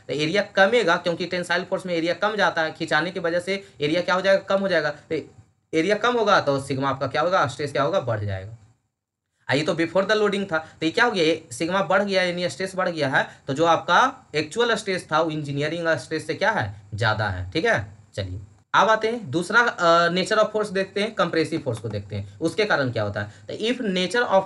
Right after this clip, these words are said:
force compressive, अगर आपका nature of force compressive force लगाया जा रहा है, तब engineering stress ज़्यादा हो जाता है किससे? Actual स्ट्रेस से। क्यों? क्योंकि यहाँ पे आपका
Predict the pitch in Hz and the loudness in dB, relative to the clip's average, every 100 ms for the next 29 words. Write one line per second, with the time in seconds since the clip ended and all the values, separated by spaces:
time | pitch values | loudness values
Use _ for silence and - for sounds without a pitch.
0 | - 196 202 180 170 151 117 107 101 147 | 0 -4 -2 -4 -2 -2 -2 -4 -2 2
1 | 185 185 190 160 196 196 196 196 185 165 | 2 2 0 0 0 -2 -2 -4 -4 -2
2 | 156 160 240 214 196 185 151 123 113 107 | -2 -2 -4 -4 -4 0 0 2 0 -2
3 | 117 190 - _ - 185 - 190 170 190 | -2 -2 -8 _ 4 4 4 -2 -2 4
4 | 190 208 254 202 - 202 190 160 147 151 | 4 4 0 0 0 -4 0 2 2 2
5 | 147 139 139 131 139 135 233 139 - 127 | 0 -2 -2 -4 -4 -2 -2 -2 -2 -4
6 | 107 117 104 107 143 233 - - _ 160 | -4 -6 -8 -10 -6 -6 -6 -14 _ -2
7 | 156 180 170 175 190 180 160 165 185 | 0 -2 -2 -2 0 0 2 2 2